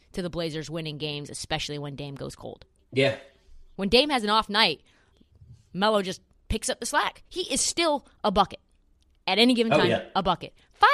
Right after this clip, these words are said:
Speaker 1: steals in a game? When did we ever see Carmelo play defense like that? That was his knock, right? He does not play defense.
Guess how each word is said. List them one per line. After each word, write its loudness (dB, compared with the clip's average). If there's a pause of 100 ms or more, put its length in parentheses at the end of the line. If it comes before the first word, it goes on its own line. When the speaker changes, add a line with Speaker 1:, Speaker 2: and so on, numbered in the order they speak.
Speaker 1:
steals 2
in 2
a -2
game? 4 (760)
When 4
did 2
we -2
ever 6
see -2
Carmelo 0
play -2
defense -6
like -10
that? -10 (320)
That 8
was -2
his -4 (140)
knock, 2
right? 4
He 0
does 4
not 2
play 2
defense. -10